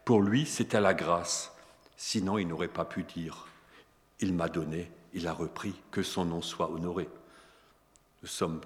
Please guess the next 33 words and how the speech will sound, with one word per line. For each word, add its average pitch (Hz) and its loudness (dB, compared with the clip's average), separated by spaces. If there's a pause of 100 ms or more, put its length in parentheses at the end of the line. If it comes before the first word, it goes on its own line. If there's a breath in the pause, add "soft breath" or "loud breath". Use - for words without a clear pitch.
très, 113 2
très 101 -4
matérialistes 92 -4
dans 82 -6
notre 78 -6 (180)
vingt 87 -2
et - -2
unième 92 0
siècle 120 -2 (580 loud breath)
et 98 2
nous 101 4
voulons 98 4 (220)
tenir 110 4
tout - -10
ce - -4
que 92 -4
nous 85 -2
avons. 82 -2 (840 loud breath)
C'est - -2
dans 90 0
notre 87 -2
nature. 80 -6 (1040)
Et 85 -4
Job 80 -2 (540)
s'est - -10
dit, « 78 -10 (460)
Je 90 -4
lâche, 69 -8 (880 soft breath)
je 98 0
le 90 6
remets 80 2
à 80 -4
Dieu. » - -10